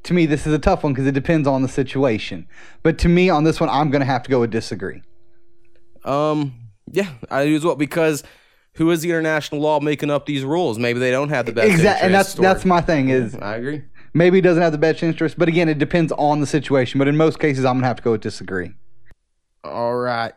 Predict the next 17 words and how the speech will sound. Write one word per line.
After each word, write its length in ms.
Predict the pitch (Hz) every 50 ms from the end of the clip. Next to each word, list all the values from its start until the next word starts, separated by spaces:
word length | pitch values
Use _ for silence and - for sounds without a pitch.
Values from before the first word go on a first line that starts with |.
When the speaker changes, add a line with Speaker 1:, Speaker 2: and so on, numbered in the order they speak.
| _ -
Speaker 2:
Um, 640 | - 127 131 131 131 139 135 135 131 131 120 113 104 -
says, 240 | - - 127 123 120
"There 200 | 120 147 151 151
is 220 | 147 131 120 123
now 520 | 120 117 113 117 127 139 151 160 165 165 127
a 100 | 98 135
worrying 600 | 135 123 123 131 139 143 147 147 143 143 143 131 - - - -
fusion 500 | - 156 170 190 190 160 127 131 120 117
of 120 | 120 107
information 800 | - - 143 151 143 - 135 127 135 135 147 143 - - 123 113
and 120 | 113 110 -
entertainment." 920 | - 120 127 123 117 - - 117 127 120 104 90 71 60 - - - - _ _ _ _ _ _ _ _ _ _ _ - - - - - - - - - - -
Speaker 1:
I 420 | 117 139 143 135 131 131 127 120
strongly 580 | - - - - 123 104 104 101 95 95 92 87
agree 320 | 82 87 - 85 85 85
with 160 | 85 - -
that. 260 | - 92 82 82 -